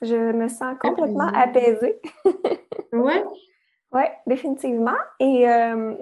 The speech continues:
Speaker 1: quelqu'un qui veut le refaire à la maison, dans le fond, il peut réécouter cet enregistrement-là. Ou est-ce qu'il peut tout simplement se détendre, j'imagine, et visualiser les couleurs ?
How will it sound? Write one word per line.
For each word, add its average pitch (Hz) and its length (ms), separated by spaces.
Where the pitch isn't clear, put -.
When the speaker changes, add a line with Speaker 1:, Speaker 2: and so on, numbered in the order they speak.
Speaker 1:
quelqu'un 240 300
qui - 100
veut 247 80
le 240 60
refaire 233 280
à 247 60
la 226 100
maison, 214 320
dans 254 80
le 208 60
fond, 254 160
il 247 40
peut 233 220
réécouter 233 600
cet - 240
enregistrement-là. 214 1400
Ou 302 340
est-ce 226 220
qu'il 226 240
peut 294 240
tout - 80
simplement 240 540
se - 140
détendre, 240 680
j'imagine, 226 480
et 220 80
visualiser 214 480
les 220 100
couleurs ? 294 680